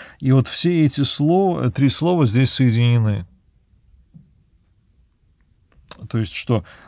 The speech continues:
э, чисто внешнее сходство, вот берутся три слова, которые похожи, и получается, что они все взаимозаменяемы. Он в городе Назарет, а при этом он ветвь,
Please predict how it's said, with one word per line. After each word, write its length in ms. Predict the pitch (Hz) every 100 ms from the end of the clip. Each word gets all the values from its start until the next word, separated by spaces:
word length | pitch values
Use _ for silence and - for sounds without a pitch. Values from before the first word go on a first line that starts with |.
| _ -
э, 260 | 120 113
чисто 280 | 104 135 135
внешнее 380 | 127 131 - 127
сходство, 720 | - 185 196 - 123 104 110 _ _ _ _ _ _ _ _ _ _ _ _ _ _
вот 160 | 113 107
берутся 500 | 98 143 156 - 131
три 220 | 127 135
слова, 380 | - 139 143 123
которые 500 | 117 - 123 113 110
похожи, 760 | - 113 - 120 104 131 165 - _ - - _ -
и 100 | 123
получается, 600 | - 113 - 147 151 135
что 160 | - 127
они 140 | 120
все 180 | - 131
взаимозаменяемы. 920 | 104 120 110 113 117 113 101 - 95
Он 140 | 117
в 80 | 107
городе 280 | 117 104 110
Назарет, 640 | 110 101 117 156 180 - - - - _
а 220 | - 117
при 160 | 120 123
этом 280 | 120 123 113
он 160 | 110
ветвь, 540 | 101 120 180 - -